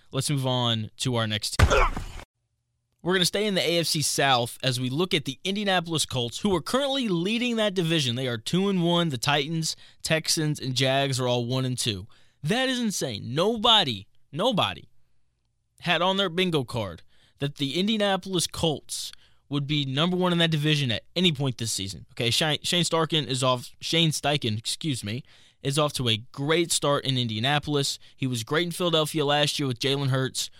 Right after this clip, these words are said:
When Anthony Richardson has played, he's looked good. Gardner Minshew was the starter on Sunday, though, as they went into Baltimore and they won, and it was very obvious, obvious Minshew knows this offense. He commands the offense well,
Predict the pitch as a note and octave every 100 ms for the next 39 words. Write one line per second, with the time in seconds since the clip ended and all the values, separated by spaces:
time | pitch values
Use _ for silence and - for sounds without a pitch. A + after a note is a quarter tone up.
0 | - - A#2 D3+ D3 B2+ A#2 D#3 E3 -
1 | D#3+ C#3+ - D3+ D3+ C#3+ A#2+ C#3+ C#3 C#3+
2 | - - C#3 C3+ A#2+ C3 C3+ B2 C#3 C3+
3 | - C3+ A#2+ - A#2 B2+ B2 A2+ G#2 -
4 | C#3 C#3 C3 C3+ B2+ B2 - - - B2
5 | A#2+ A#2+ C3 C#3+ - G#3+ A3+ G3 F#3 F#3
6 | F3+ E3 D#3+ D#3+ - - - C#3 C3+ A#2+
7 | B2+ E3 E3 D#3+ D#3+ - D3 C3+ A#2+ A#2+
8 | D3 D3+ C#3+ C#3 C#3 - - C3 C3 C3
9 | C3 C3 B2+ A#2+ A2+ B2+ C3+ B2+ C#3 B2+
10 | A#2+ C3 A#2 A2 A#2 A#2 A#2+ A2 A2 A2
11 | - A2 - A2 G#2+ G2